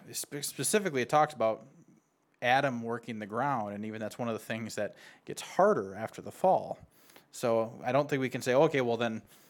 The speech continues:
man's working the ground now," but it's still just mist. It's still, it's watering the, the ground and everything else. And scientifically, it just doesn't make sense. So, 'cause the next thing that happens too is he talks about this river, right?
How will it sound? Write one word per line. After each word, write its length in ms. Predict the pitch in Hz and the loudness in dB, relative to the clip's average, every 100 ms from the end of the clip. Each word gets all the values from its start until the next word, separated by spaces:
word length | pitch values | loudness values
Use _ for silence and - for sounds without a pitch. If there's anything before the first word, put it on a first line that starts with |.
| _ _ | _ _
man's 420 | 123 135 131 127 120 | -4 2 4 2 0
working 300 | 123 135 120 | -2 -2 -4
the 60 | |
ground 360 | 117 127 127 120 | 2 4 2 4
now," 360 | 147 143 123 | 4 6 4
but 180 | 123 113 | 2 -2
it's 120 | 107 | -4
still 260 | - 190 165 | 0 2 2
just 240 | 131 123 | 0 -6
mist. 380 | 123 - - - 131 | -6 -8 -10 -16 -16
It's 140 | 117 | -10
still, 400 | 139 131 123 123 - - _ _ - - 135 | -2 2 2 -2 -14 -20 _ _ -20 -18 -10
it's 240 | 123 - | -10 -8
watering 580 | 135 131 139 143 139 135 | -2 4 6 6 4 2
the, 360 | 127 123 123 120 | 0 0 -2 -6
the 120 | 127 | -4
ground 500 | 120 120 117 117 113 | 0 0 0 -2 -6
and 100 | 107 | -8
everything 320 | 110 117 123 | -6 -6 -8
else. 220 | 117 113 - | -8 -10 -10
And 140 | 123 | -10
scientifically, 720 | - 165 139 - 135 160 175 170 | -4 -4 -4 -6 -10 -8 -8 -8
it 100 | 127 | -10
just 160 | 107 | -8
doesn't 260 | 120 110 104 | -6 -6 -8
make 200 | 107 92 | -10 -10
sense. 480 | - 85 - - - _ - - _ _ | -10 -12 -12 -14 -14 _ -20 -20 _ _
So, 460 | - 123 117 110 - - - - _ _ - _ _ _ _ - | 2 4 6 4 -4 -20 -20 -20 _ _ -20 _ _ _ _ -4
'cause 160 | 127 117 | 0 2
the 80 | |
next 220 | 123 151 - | 2 2 2
thing 80 | |
that 140 | 123 113 | 2 4
happens 340 | 117 - 113 | 2 0 -6
too 120 | - | -4
is 60 | 113 | -4
he 60 | 107 | 0
talks 240 | 113 - | 0 0
about 160 | 113 101 | -4 -4
this 260 | 98 - | -8 -8
river, 360 | 107 170 131 90 | 2 2 2 -6
right? 320 | 90 98 127 | -8 -4 -4